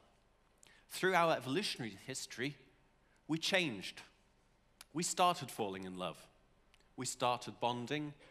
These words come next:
and fathers started investing in children. The two important questions are, what would happen to women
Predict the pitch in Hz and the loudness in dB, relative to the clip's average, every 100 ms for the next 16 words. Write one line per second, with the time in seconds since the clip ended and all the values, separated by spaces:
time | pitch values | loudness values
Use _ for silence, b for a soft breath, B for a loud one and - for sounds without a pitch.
0 | B 156 - 127 113 113 - 117 104 - | B -6 2 4 4 0 -4 -2 -2 -4
1 | 117 113 104 - - 110 104 123 117 92 | -8 -8 -6 -8 -10 -10 -6 -6 -6 -12
2 | 78 _ _ _ _ _ b b b b | -16 _ _ _ _ _ b b b b
3 | - - 240 190 165 135 123 - 190 185 | -4 -4 -4 -4 -4 -4 -4 -4 -4 -4
4 | - 101 92 87 - B B B B 147 | -6 -6 -6 -8 -10 B B B B -2
5 | 180 262 247 - 123 - 123 139 139 B | -2 -6 -6 -4 -4 -4 -4 -4 -6 B
6 | - 131 120 143 151 165 | -6 -4 0 2 2 -2